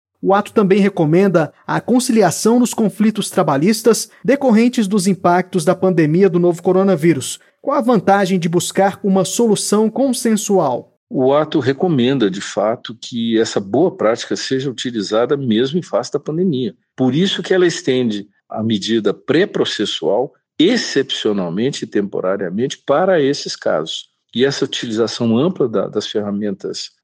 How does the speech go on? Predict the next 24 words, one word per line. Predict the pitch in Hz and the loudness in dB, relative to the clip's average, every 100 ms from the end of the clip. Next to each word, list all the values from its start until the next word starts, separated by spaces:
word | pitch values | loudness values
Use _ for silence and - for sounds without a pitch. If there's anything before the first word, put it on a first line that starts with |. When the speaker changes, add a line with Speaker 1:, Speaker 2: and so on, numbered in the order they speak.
| 104 | -10
Speaker 2:
de | 101 | -8
videoconferência | 92 95 95 - 95 107 101 120 143 - 123 92 - | -4 -4 -6 -8 -6 -4 -2 -2 -2 -2 0 0 -2
e, | 101 95 107 | -2 -2 0
e | 110 | 2
outras | 131 - 95 - | 2 0 -2 -4
tantas | - 139 135 95 95 | -2 -2 0 -4 -4
existentes, | 90 90 - 123 143 135 - 90 - | -6 -10 -4 -2 -2 -4 -6 -10 -10
que | _ 101 95 | _ -18 -16
já | 101 95 | -10 -10
são | - 101 | -6 -6
várias | 98 135 127 104 | -2 -2 0 -4
arroladas, | 95 104 110 143 165 131 - _ _ - | -4 -4 -2 -2 -2 -8 -10 _ _ -4
para | 117 123 127 | 0 2 0
que | - | 0
elas | 139 131 | -2 -2
sirvam | - 139 139 139 127 - | -2 -2 0 -2 -4 -10
para | - | -8
que | 107 127 | -6 -4
nós | 110 - | -6 -6
continuemos | - 120 - 120 101 113 120 - - _ | -8 -8 -4 -2 -2 -2 -4 -8 -12 _
na | 113 117 | -2 2
nossa | 107 107 - | 2 0 -2
atividade | 107 - 107 95 101 101 104 107 107 101 104 104 98 95 | -4 -4 -4 -2 0 0 -2 -2 0 0 -2 -4 -6 -6
jurisdicional. | 110 104 - 131 107 85 - | -6 -4 -4 -4 -2 -4 -8